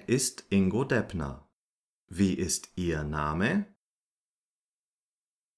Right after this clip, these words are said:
The next sentences are, "I come from Berlin. Where do you come from?" Repeat after me. "Ich komme aus Berlin.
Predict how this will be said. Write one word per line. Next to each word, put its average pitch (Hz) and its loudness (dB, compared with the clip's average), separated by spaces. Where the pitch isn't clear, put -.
The - -2
next 196 4
sentences 165 0
are, 160 2
"I 170 6
come 117 2
from 92 2
Berlin. 117 4
Where 95 6
do 92 0
you 170 6
come 107 2
from?" 69 -4
Repeat 175 2
after - 0
me. 71 -6
"Ich - -2
komme 101 0
aus 80 -4
Berlin. 107 0